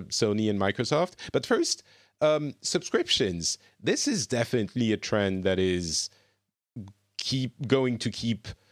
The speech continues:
uh, its stamina over the next few years. And it feels like it's really good for everyone, especially for gamers. Uh, you're in love with subscription services, right?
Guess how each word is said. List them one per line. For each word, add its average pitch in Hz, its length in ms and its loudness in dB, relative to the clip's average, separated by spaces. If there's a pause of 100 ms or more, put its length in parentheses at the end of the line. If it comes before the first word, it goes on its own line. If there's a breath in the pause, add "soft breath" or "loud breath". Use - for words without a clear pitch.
(140 soft breath)
uh, 101 380 4 (140)
its - 520 0 (100)
stamina 104 880 0
over 98 240 2
the 92 80 0
next 92 200 0
few 101 100 -2
years. 92 460 0
And 117 400 0 (540 soft breath)
it 127 140 -2
feels 330 300 0
like 135 200 2
it's 127 200 -2
really 131 160 -2
good 110 200 0
for 92 200 0
everyone, 95 560 2 (300 soft breath)
especially 131 840 -2
for 107 220 0
gamers. 85 720 0 (200 loud breath)
Uh, 107 320 2
you're 127 180 2
in 135 160 0
love 131 220 0
with 90 400 -2
subscription 107 540 -2
services, 73 560 -4
right? 98 260 0